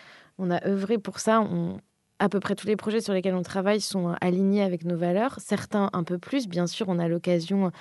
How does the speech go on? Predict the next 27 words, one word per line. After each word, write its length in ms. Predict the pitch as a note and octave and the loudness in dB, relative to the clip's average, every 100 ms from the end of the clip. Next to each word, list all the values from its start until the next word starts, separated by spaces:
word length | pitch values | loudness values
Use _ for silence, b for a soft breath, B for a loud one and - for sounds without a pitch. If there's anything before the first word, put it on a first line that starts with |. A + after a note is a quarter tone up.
| B B B - | B B B -10
sur 180 | F#3+ | -6
certains 300 | E3+ F3 F#3+ | 0 0 2
projets, 280 | F3+ F#3 G3+ | 0 2 0
de 40 | F#3+ | 2
développer 420 | F#3 F3+ F3 F3+ | 2 2 2 0
beaucoup 360 | E3+ G3 - | 2 0 0
plus, 520 | F#3 - G#3 G3+ - F#3 | -6 -4 -2 -2 -2 0
euh, 140 | E3+ | 0
sur, 300 | E3 - F3 | 0 -4 -2
euh, 160 | F3 E3+ | 0 0
la 140 | E3+ | -2
question 300 | F3+ E3+ F3+ | -4 -4 -2
de 40 | |
la 80 | F3 | -2
transition 380 | E3 F3+ E3 F#3+ | 0 -4 -2 -4
écologique, 540 | E3+ F3+ F#3 E3+ - | 0 0 0 -2 -4
les 80 | F#3 | -2
matériaux, 400 | E3+ E3 E3+ F3+ | -2 -2 0 0
et 40 | F3+ | -2
cetera. 280 | - G3 B3+ | -4 -2 0
Mais 100 | G#3+ | -2
finalement, 320 | - G3 A#3 | 0 0 2
dans 160 | G3 | 0
tous 220 | F3+ - C4 | -2 -2 0
nos 160 | A#3 | 0
projets, 520 | - G#3 F#3+ A3+ A#3+ | 0 -2 0 2 4
euh, 180 | A3 F#3 | 4 2